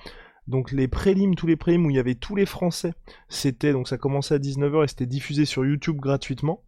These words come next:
Et ensuite, la main card, bah, c'était sur R M C en sport et je pense au-, aux États-Unis, à mon avis, sur Showtime. Mais en tout cas, ce que je veux dire, c'est que tous les prélims étaient diffusés gratuitement. Donc, c'est peut-être pour ça aussi qu'ils se sont dit, bah, on accélère. Ensuite, on marque la pause le temps que les gens,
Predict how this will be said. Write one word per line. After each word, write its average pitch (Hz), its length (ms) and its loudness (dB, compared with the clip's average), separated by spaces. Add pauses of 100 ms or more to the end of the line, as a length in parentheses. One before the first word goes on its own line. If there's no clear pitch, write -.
(340)
Et 147 220 2
ensuite, 156 420 2
la 151 120 4
main 131 200 0
card, 175 240 2
bah, 139 200 0
c'était - 220 -6
sur 139 180 -2
R 139 140 4
M 139 120 2
C - 140 -6
en 131 80 -2
sport 170 340 2
et 139 40 0
je - 80 -8
pense 147 320 -2
au-, 120 220 -4 (260)
aux 131 100 2
États-Unis, 127 500 0
à 156 60 4
mon 135 180 0
avis, 131 180 0
sur 131 180 -4
Showtime. 147 340 0
Mais 135 80 0
en 135 80 2
tout - 120 -12
cas, 165 140 4
ce - 80 -6
que 139 80 -2
je 127 40 -2
veux 139 60 2
dire, 160 100 2
c'est 135 120 -4
que 131 100 -2 (320)
tous 175 120 0
les 170 120 6
prélims 165 480 2 (260)
étaient 156 240 4
diffusés 147 460 0
gratuitement. 143 480 2
Donc, 131 160 -4
c'est 127 100 -6
peut-être 143 220 -2
pour 135 180 -6
ça 151 100 0
aussi 143 240 -4
qu'ils 147 140 -6
se - 80 -6
sont 131 120 -8
dit, 147 140 0
bah, 139 100 2
on 127 120 -2
accélère. 139 460 2 (220)
Ensuite, 147 340 -2
on 139 60 0
marque 135 220 0
la 139 100 2
pause 135 260 0
le 127 140 -2
temps 135 200 -2
que 143 120 -6
les 139 160 4
gens, 147 220 2